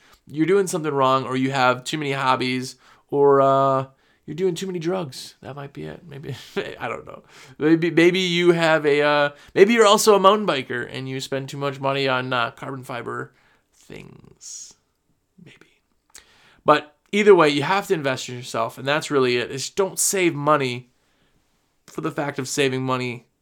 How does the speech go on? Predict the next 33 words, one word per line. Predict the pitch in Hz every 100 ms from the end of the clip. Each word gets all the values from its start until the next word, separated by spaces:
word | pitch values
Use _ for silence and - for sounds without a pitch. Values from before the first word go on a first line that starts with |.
| -
It's | 156 175
not | 160 -
save-, | - 156 151
you're | 160
not | 208 196 135
buying | 151 165 160
a |
new | 156 143
T | 151
V | 147 147
'cause | 151
you | 131
got | 139 143
a |
T | 127 139
V. | 135
"I'm | 202 160
saving | 147 151 147
my | 151
money." | 160 180 160 - _ - _ -
No, | - 190 160
investing | - 147 143 180 208 - 220
in | 214
yourself | 185 - 160 165 165
means | 143 143 156 156 143
you'll | 139
have | 143 143 127
better | 127 123
business. | 127 110 127 -
Now | 175
look | 208
at | 190
this. | -